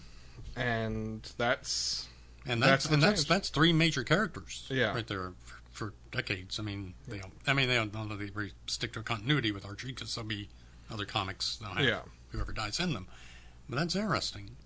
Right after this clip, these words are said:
Speaker 2: Um, like you said, I'm really loving what Mark Waid has done.
Speaker 1: Mm-hmm.
Speaker 2: I love the art. It's, uh, Pete Woods did this one.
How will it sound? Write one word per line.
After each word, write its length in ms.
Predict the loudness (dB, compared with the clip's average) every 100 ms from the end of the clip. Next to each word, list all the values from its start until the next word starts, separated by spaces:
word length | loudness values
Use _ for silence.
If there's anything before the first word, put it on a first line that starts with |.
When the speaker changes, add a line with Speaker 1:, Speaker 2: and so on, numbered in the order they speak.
| -8
Speaker 2:
Um, 360 | -6 -6 -8 -12 -16 -10
like 160 | -4
you 60 | 2
said, 100 | 4
I'm 200 | 4 4 0 0
really 340 | 2 2 0
loving 560 | -2 2 4 2 0 -4
what 160 | -4 -4
Mark 140 | -4
Waid 140 | -2
has 120 | -2 -4
done. 260 | -6 -4
Speaker 1:
Mm-hmm. 240 | -4 -4 -4
Speaker 2:
I 40 | -4
love 180 | -6 -6
the 140 | -6
art. 260 | -2 -2 -2
It's, 260 | -8 -8 -8
uh, 80 | -4
Pete 180 | -2 -2
Woods 400 | -2 -2 -2 -4 -8
did 120 | -8
this 200 | -6 -6
one. 160 | -6